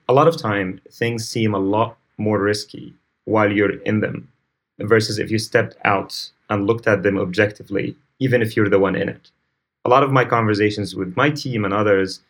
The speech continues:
start with, "What do you have to lose? What's the worst thing that can happen if you do this?"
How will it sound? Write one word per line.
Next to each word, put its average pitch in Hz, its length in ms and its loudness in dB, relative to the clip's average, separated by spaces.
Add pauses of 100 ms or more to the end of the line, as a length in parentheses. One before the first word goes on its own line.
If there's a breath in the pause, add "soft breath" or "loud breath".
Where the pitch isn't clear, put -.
(240)
start 123 420 2
with, 101 160 0
"What 113 120 4
do 107 60 0
you 104 80 0
have 101 140 -2
to - 80 -12
lose? 95 320 -8
What's 143 260 -2
the 143 140 2
worst 107 340 0
thing 101 200 -2
that 95 180 -2
can 98 140 -4
happen 92 580 -4
if - 160 -12
you 101 60 -2
do 98 100 -2
this?" - 360 -8